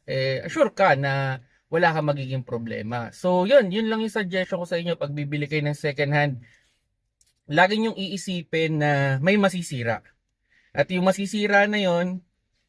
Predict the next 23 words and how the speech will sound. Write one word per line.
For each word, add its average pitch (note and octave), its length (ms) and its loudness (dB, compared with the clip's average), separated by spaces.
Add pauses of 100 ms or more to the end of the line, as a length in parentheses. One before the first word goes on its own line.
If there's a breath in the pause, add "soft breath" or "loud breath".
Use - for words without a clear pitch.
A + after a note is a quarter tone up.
(460)
dahil C#3 240 4
may D#3 160 0
pera D#3+ 320 2
naman E3 260 -4
kayo, D#3 540 0
mapapagawa D3 760 2
ninyo D3 220 -4
ng D3+ 160 -2
maayos. E3 720 -4 (400)
Sabihin D3 420 0
na E3+ 140 2
natin, E3 180 -2
in C#3 220 -6
the C#3+ 80 6
next E3+ 320 -2
five F3 320 2
years, F#3 560 -2
wala D#3 240 0
kayong D#3 240 -2
magiging C3+ 400 -6
problema A#2+ 640 -4 (320 soft breath)
dun D#3 160 2
sa C#3 320 2